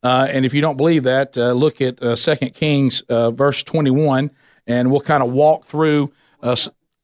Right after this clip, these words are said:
uh, Second Kings, uh, chapter twenty-one, I'm sorry, chapter twenty-one, and we'll start right there in verse one. Uh, so if you have that or you wanna make a note of that, there's a quote that starts out, a Spanish proverb that starts out chapter seven in the book, but I don't think I can say it.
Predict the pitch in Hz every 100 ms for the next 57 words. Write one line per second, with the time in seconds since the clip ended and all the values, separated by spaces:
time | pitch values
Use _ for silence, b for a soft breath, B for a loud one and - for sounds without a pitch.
0 | - 127 123 120 180 170 139 - 156 151
1 | 139 - 120 - 185 180 139 123 135 123
2 | 120 120 135 127 113 120 - b - 185
3 | 175 151 127 147 123 120 123 120 127 -
4 | 143 147 131 139 139 127 120 127 - 143
5 | 107 95 b b b - 110 113 - 123
6 | 123 110 156 156 143 143 123 120 123 120
7 | 110 113 139 143 117 117 127 b b b
8 | - 151 160 175 - 240 269 254 156 -
9 | 180 170 - 160 143 127 - 190 202 160
10 | - 170 165 123 127 123 117 151 147 -
11 | 151 147 - - 135 - - 151 139 123
12 | 110 - _ - 143 127 143 143 131 127
13 | 131 139 135 123 117 - 101 101 92